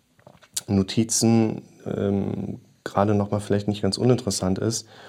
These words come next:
wir hatten ja schon mal kurz darüber gesprochen, dass in der Vergangenheit verschiedene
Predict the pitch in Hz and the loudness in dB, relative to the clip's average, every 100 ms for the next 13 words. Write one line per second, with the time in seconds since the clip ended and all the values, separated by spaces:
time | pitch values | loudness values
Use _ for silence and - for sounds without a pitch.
0 | - - - _ - 98 101 123 113 - | -20 -20 -20 _ -2 2 2 2 2 2
1 | 101 101 110 - 107 104 98 - - 98 | 2 2 -2 0 0 0 -2 -2 0 2
2 | 131 135 147 - - - _ 95 107 - | 2 0 -2 -14 -20 -20 _ -2 0 -2
3 | 110 104 104 98 98 107 110 110 110 - | 0 0 0 -2 0 0 0 -2 -4 -6
4 | 98 - 104 107 101 101 101 | -6 -4 0 2 4 4 2